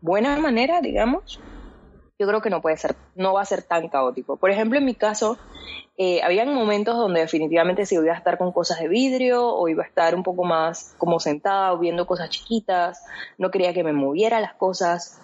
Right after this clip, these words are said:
entonces yo lo ponía a ver un poco de televisión. Pero eran lapsos bastante cortos. Em,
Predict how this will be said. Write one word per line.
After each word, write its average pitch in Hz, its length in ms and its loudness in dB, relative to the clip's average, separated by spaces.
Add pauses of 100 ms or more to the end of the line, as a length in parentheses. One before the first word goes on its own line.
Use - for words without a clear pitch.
(840)
entonces 175 400 0
yo 175 140 2
lo 190 100 2
ponía 143 300 0
a 147 40 2
ver 151 120 4
un 170 100 0
poco 147 220 0
de 156 80 2
televisión. 143 560 0 (580)
Pero 226 160 0
eran 262 280 2
lapsos 254 320 0
bastante 185 580 0 (100)
cortos. - 580 0 (720)
Em, 165 680 0